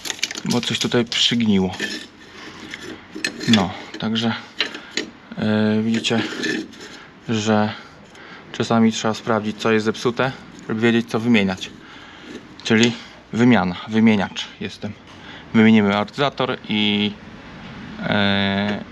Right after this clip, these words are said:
i czujnik. Słuchajcie, przyjeżdża Citroen na warsztat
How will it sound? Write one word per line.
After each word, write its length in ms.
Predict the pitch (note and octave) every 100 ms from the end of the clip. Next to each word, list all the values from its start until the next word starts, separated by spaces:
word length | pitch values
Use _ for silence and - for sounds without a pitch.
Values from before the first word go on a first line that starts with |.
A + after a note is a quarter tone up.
| -
i 100 | G#2+
czujnik. 420 | - G2+ F#2 - - - - - - - - - - - - - -
Słuchajcie, 340 | - C#3 C3
przyjeżdża 460 | A2+ - D#3 D#3+ D#3
Citroen 460 | - - D#3 C#3+ C#3
na 120 | C3+
warsztat 440 | C3+ A#2+ - C#3